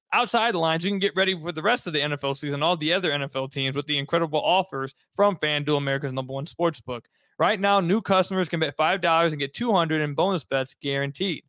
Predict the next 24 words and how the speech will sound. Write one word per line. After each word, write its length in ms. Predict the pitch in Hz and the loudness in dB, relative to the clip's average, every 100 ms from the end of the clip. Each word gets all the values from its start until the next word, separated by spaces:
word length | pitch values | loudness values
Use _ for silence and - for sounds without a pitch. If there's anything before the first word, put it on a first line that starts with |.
| _ _ - | _ _ 0
Plus, 180 | 214 - | 2 4
all 200 | 214 220 | 2 2
customers 480 | 214 202 190 190 | 2 0 0 -2
who 80 | 160 | -2
bet 200 | 143 180 - | 0 0 0
five 260 | 160 185 | 0 2
dollars 320 | 156 151 147 | 2 2 2
will 80 | 143 | -2
get 140 | 139 131 | -6 -4
a 40 | |
hundred 280 | 175 214 214 | -4 -4 0
dollars 320 | 156 147 139 | 2 2 0
off 260 | 170 175 - _ _ _ _ - | 0 0 -2 _ _ _ _ -8
N 100 | 202 | -2
F 140 | 262 180 | -2 2
L 200 | 175 170 | 0 2
Sunday 400 | 165 156 135 127 | 0 0 -2 -2
Ticket 400 | 208 214 233 - _ - | 0 0 -2 -4 _ 0
from 180 | 240 262 | 2 2
YouTube 440 | 196 165 196 185 - | 0 0 0 0 0
and 240 | 175 180 | 0 0
YouTube 360 | 156 147 151 135 | 0 -2 -8 -10
T 160 | 143 | -10
V. 320 | 135 151 131 | -6 -6 -6